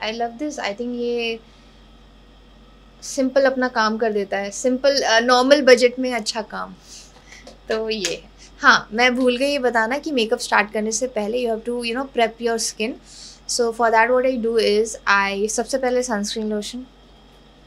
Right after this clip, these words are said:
ये, उसके बाद I moisturize my skin, Cetaphil, और फिर एक primer है, I cannot find my primer, तो एक primer लगाती हूँ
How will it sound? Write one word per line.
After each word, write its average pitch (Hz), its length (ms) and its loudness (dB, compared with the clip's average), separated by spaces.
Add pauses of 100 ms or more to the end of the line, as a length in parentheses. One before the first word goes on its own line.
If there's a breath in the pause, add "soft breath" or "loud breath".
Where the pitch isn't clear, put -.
(1800)
ये, 208 240 -2 (800 loud breath)
उसके - 300 -14
बाद 233 480 -4
I 202 460 -2
moisturize 202 640 -8
my 214 260 -6
skin, 247 240 -6 (1600)
Cetaphil, 214 680 -6
और 214 260 -2
फिर 233 180 -4
एक 214 320 -4
primer 226 380 -6
है, 269 260 -8 (580)
I 208 60 -20
cannot 214 680 -20
find 214 260 -12
my 214 200 -16
primer, 196 360 -6
तो 339 160 0
एक 294 200 -2
primer 202 320 2
लगाती 202 400 -2
हूँ 285 140 -6